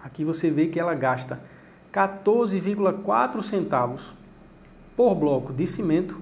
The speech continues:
enquanto eu gasto onze vírgula trinta e quatro. Então, como o cimento dela é mais caro, os demais agregados, alguns são mais caros, outros mais baratos, só que o cimento impacta muito mais no custo final do bloco,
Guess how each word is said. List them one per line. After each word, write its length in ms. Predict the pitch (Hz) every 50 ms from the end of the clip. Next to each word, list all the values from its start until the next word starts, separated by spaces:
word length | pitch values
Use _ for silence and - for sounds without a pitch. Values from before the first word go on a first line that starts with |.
| - -
enquanto 540 | 185 180 175 175 - 185 202 220 220 214 196
eu 100 | 165 160
gasto 540 | 165 151 139 135 147 156 - - - 208 226 214 - - - - - - - - - - - - - - - - - - - - - - - - -
onze 300 | 196 226 233 202 190 185
vírgula 320 | 170 190 196 196 196 180
trinta 280 | - 175 180 190 185 220
e 60 | 214
quatro. 400 | - - 139 139 - - - - - - - - - - -
Então, 260 | 143 131 - - 143 143
como 240 | 143 196 220 226
o 40 | 208
cimento 420 | - - 180 156 147 143 143 147 131
dela 240 | 123 123 123 120
é 40 | 127
mais 240 | 131 156 180 175 -
caro, 360 | - - 143 147 151 156 190 - - - - - - - - - - - -
os 140 | 196 185 170
demais 320 | 175 180 170 160 160 151
agregados, 580 | 151 147 147 143 131 123 120 120 117 - - - 175
alguns 320 | 151 143 147 180 175 -
são 100 | - 156
mais 220 | 147 143 139 143 -
caros, 300 | - 131 123 120 120 131
outros 180 | 143 143 -
mais 160 | 147 143 139
baratos, 400 | 139 170 180 165 147 160 - -
só 100 | - 175
que 180 | 170 - 185 180 -
o 80 | 196 180
cimento 500 | 180 - 196 175 165 151 147 143 147 156
impacta 440 | 151 143 143 139 135 131 - - 131
muito 320 | 131 160 208 208 - 165
mais 240 | 147 135 135 135 127
no 80 | 127
custo 260 | 123 127 127 123 - -
final 200 | 135 135 143 156
do 80 | 185
bloco, 280 | 180 160 160 175 -